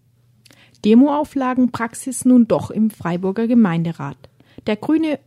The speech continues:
Freiburger O B Dieter Salomon weigert sich auf Drängen seines Ordnungsdezernenten Neideck, C D U, seit Jahren beharrlichst,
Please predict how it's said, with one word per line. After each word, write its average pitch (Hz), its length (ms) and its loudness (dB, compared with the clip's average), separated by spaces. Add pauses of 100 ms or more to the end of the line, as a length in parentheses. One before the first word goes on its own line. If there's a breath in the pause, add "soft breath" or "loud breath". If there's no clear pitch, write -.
(220)
Freiburger 208 800 -2
O 175 80 0
B 214 300 -2
Dieter 185 320 -6
Salomon 220 640 0
weigert 240 340 -4
sich - 200 -10
auf - 200 -6
Drängen 226 380 2
seines 175 420 -6
Ordnungsdezernenten 196 1160 -2
Neideck, 180 520 -6
C 185 180 -4
D 170 120 -4
U, 220 200 -4
seit 180 320 -6
Jahren 220 360 2
beharrlichst, 185 680 -4